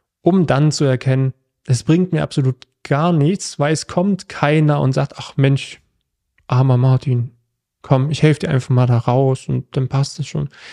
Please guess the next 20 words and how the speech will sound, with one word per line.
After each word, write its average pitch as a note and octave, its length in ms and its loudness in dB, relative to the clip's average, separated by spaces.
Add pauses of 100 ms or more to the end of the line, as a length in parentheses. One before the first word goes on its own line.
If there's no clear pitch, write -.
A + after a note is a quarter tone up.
(140)
Ich - 80 -6
muss D#3 120 4
die F3 100 2
Verantwortung D#3+ 460 0
für C#3+ 100 0
mich F3+ 200 0
übernehmen. B2+ 280 0
Ich C3+ 120 0
muss F3 160 4
erstmal - 300 -2
erkennen, F3 380 0
dass C#3+ 140 -4
es C#3 160 -4
meine D3+ 320 2
Verantwortung C#3 640 0
ist, E3+ 120 -4
an C3+ 140 0
meinen C#3 460 0
Themen D3 320 0
zu - 220 -10